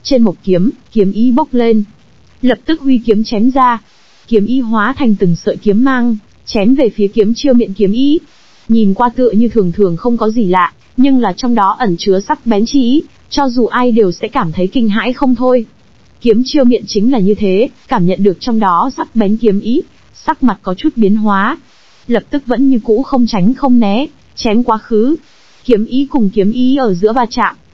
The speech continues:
Thế nhưng là, kiếm chiêu miệng kiếm ý lại giống như gỗ mục, không chịu nổi một kích.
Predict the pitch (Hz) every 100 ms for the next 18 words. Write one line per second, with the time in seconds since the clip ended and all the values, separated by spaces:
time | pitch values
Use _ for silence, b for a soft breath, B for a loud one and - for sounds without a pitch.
0 | _ _ _ - 220 240 294 240 196 165
1 | - - 214 226 - 277 240 196 220 202
2 | 226 254 277 202 190 196 254 220 220 269
3 | 240 - _ - 285 269 262 196 208 160
4 | 165 - 302